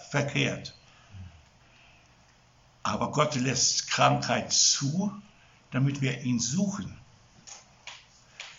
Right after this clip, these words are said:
Krankheit ist eine Folge davon, dass wir uns von Gott wegbewegen.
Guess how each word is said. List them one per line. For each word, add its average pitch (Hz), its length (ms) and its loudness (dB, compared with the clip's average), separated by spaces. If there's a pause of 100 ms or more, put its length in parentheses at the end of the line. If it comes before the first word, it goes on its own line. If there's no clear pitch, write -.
Krankheit 139 580 2
ist 139 220 -2
eine 120 220 2
Folge 135 420 0
davon, 113 580 -2 (520)
dass - 280 0
wir 127 420 2 (2250)
uns 135 220 4
von 139 220 2
Gott 135 260 0
wegbewegen. 160 840 0